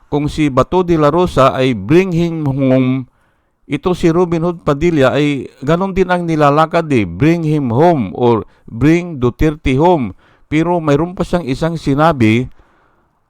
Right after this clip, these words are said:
ay ang masasabi ko lang dyan ay mag-volunteer ka na o isakripisyo mo na yung, yung katawan mo para sunugin. Opo, para malaman ng tao na talagang totoo yung sinasabi mo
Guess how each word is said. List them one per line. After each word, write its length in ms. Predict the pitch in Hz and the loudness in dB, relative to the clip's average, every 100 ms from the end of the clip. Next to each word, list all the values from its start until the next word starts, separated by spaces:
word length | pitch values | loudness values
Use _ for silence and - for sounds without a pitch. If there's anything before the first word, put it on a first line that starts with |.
| _ - | _ -18
ay 400 | 85 90 95 92 | -8 -4 -4 -4
ang 160 | 101 | -2
masasabi 640 | 107 107 113 - 131 139 139 | -4 0 0 2 -2 0 -4
ko 160 | 151 | -2
lang 160 | 147 147 | -2 0
dyan 240 | 180 170 | -2 0
ay 240 | 147 147 135 | 0 0 0
mag-volunteer 880 | 131 117 135 175 185 165 - 185 | 0 -2 0 2 2 0 0 -2
ka 160 | - 160 | 0 2
na 320 | 202 269 190 _ _ _ _ _ | 4 2 0 _ _ _ _ _
o 160 | 123 147 | 0 2
isakripisyo 880 | 156 - 147 151 143 185 185 214 | 2 2 -2 -2 0 2 2 2
mo 160 | 185 185 | 2 2
na 160 | 185 196 | 4 6
yung, 480 | - 202 190 175 165 _ _ _ | 6 4 2 -2 -6 _ _ _
yung 320 | - 165 190 175 | -2 -2 -2 -4
katawan 480 | 175 - 160 180 | -2 2 4 4
mo 320 | 190 233 226 156 | 4 6 6 4
para 320 | 160 170 185 | 4 4 2
sunugin. 880 | 185 160 185 190 240 269 226 139 98 _ _ _ _ _ - | 0 0 0 2 4 4 2 -4 -8 _ _ _ _ _ -4
Opo, 560 | 165 202 240 262 185 - - | -2 2 6 6 4 -4 -2
para 320 | 180 226 277 | 4 6 4
malaman 480 | 214 196 202 254 269 | 6 6 6 6 4
ng 200 | 226 185 | 2 -2
tao 320 | - 262 226 160 | 2 4 6 4
na 140 | 180 | 2
talagang 400 | 185 185 185 277 | 2 2 2 -2
totoo 480 | - 190 - 165 277 | -2 -2 2 4 6
yung 160 | 349 311 | 6 4
sinasabi 640 | 165 147 131 175 190 156 | 0 2 2 4 2 2
mo 320 | 156 202 113 | 0 0 0